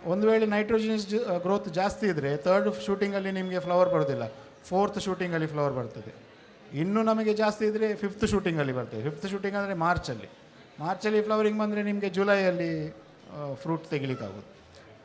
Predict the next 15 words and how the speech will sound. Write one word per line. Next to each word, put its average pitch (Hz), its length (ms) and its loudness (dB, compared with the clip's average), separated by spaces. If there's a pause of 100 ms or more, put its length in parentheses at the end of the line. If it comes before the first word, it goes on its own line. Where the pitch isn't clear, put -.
(120)
ಡಿಸೆಂಬರ್, 220 760 2
ಜಾನ್ವರಿಯಲ್ಲಿ 196 600 2
ನಿಮಗೆ 185 260 -2
ಫ್ಲವರಿಂಗ್ 180 420 0
ಬರಬೇಕು. 160 400 0 (680)
ಡಿಸೆಂಬರ್, 202 420 0
ಜಾನ್ವರಿಯಲ್ಲಿ 190 520 0
ಫ್ಲವರಿಂಗ್ 180 380 0
ಬಂದರೆ 160 340 0
ಸಮ್ಮರಲ್ಲಿ 185 880 -2 (180)
ಈ 185 140 2
ಟೈಮಲ್ಲಿ 190 440 0
ನಿಮಗೆ 175 240 -2
ಫ್ರೂಟ್ 180 300 -2
ಸಿಕ್ಕಿದರೆ 127 540 -6